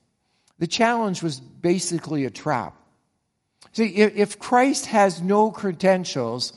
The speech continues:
the expectation was the people would lose respect for him. On the other hand, if Jesus considered himself self-appointed, that, that he was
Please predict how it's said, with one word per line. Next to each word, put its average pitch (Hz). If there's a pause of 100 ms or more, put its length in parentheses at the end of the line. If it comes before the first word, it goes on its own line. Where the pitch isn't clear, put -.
(500)
the 190
expectation 196
was 156
the 147
people 170
would 160
lose 175
respect 185
for 151
him. 220 (1800)
On 185
the 180
other 240
hand, 180 (640)
if 190
Jesus 202
considered 196
himself 175
self-appointed, 196 (2500)
that, 175
that 165
he 214
was 196